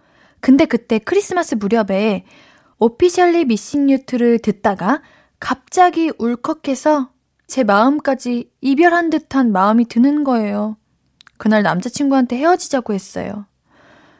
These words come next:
중삼 때 이야기입니다.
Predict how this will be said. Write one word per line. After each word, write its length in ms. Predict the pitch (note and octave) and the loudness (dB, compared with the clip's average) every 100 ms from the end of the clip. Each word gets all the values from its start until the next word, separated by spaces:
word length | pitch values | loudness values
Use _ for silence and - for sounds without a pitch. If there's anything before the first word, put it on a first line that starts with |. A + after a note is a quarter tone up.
| _ _ _ - | _ _ _ -14
중삼 1040 | - A#3 A#3+ A#3 A3+ A3+ A#3 - F#4 F#4+ - | -2 2 4 6 6 4 2 -2 -4 -6 -2
때 440 | D4+ D4 D4+ D4+ _ _ _ | 4 4 4 -2 _ _ _
이야기입니다. 920 | G3+ G#3 G#3 G#3 G3 F#3 F3+ F#3 F#3 | -2 2 2 0 -2 -2 -4 -6 -10